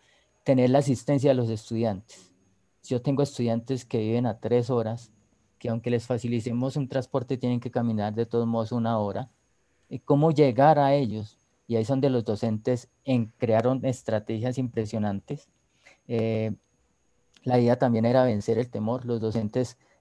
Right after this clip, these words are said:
en esto se dieron cuenta que hay que trabajar con el computador, que hay que buscar tecnología, que no podemos seguir simplemente en el salón dando la, la, la cárcel tutorial. Hay que salir de esa parte, la, la cárcel magisterial.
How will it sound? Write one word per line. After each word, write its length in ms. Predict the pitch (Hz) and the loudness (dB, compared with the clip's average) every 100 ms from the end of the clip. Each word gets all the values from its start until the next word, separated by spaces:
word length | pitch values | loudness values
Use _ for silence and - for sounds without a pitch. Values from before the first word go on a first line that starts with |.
| _ - | _ -4
en 200 | 113 127 | 2 4
esto 320 | 147 - 147 | 2 2 0
se 100 | 123 | 2
dieron 260 | 113 123 | 2 0
cuenta 340 | 123 127 123 120 | 0 -2 -2 -4
que 260 | 117 110 | 0 2
hay 220 | 117 143 135 | 4 4 2
que 160 | 139 | -4
trabajar 460 | 127 120 117 107 110 | -4 -2 -2 -2 -4
con 140 | 117 | -6
el 80 | 113 | -6
computador, 680 | 113 104 113 - 113 123 123 | -6 -8 -10 -4 0 0 -2
que 160 | - | 2
hay 200 | 117 131 | 4 4
que 120 | 135 127 | 2 -2
buscar 340 | 127 - 123 | -4 -4 -6
tecnología, 840 | - 123 120 110 104 104 123 110 113 _ _ _ _ - | -4 -4 -2 -4 -4 -4 -4 -6 -8 _ _ _ _ -4
que 120 | 117 | -2
no 200 | 120 120 | 0 2
podemos 440 | 135 131 131 131 | 4 4 2 -2
seguir 280 | 117 107 113 | -2 -2 -4
simplemente 760 | - 120 117 131 123 123 120 123 | -4 -8 -8 -6 -4 -4 -4 -2
en 80 | |
el 80 | 117 | -2
salón 480 | 107 107 107 110 110 - _ _ | -2 -2 2 2 0 -8 _ _
dando 380 | 131 127 127 131 | 0 2 2 2
la, 340 | 123 123 120 _ - | 2 0 -2 _ -2
la, 260 | 131 123 123 | 0 -2 -2
la 240 | 123 104 | -2 -2
cárcel 400 | - 107 123 117 | -4 -4 -4 -4
tutorial. 560 | - 120 110 107 123 113 _ _ | -6 -10 -6 -2 -2 -2 _ _
Hay 140 | 113 | -4
que 120 | 120 127 | 0 0
salir 360 | 117 131 135 | 2 2 0
de 100 | 123 | -2
esa 220 | 120 117 | -2 -4
parte, 440 | 110 127 123 - 113 | 0 -2 -2 -8 -4
la, 240 | 110 110 | -2 -2
la 200 | 110 110 | -4 -4
cárcel 560 | 120 113 120 123 127 127 | -2 -4 -2 -2 0 0
magisterial. 720 | 113 110 104 101 104 123 120 | -2 -4 -6 -6 -2 -2 -2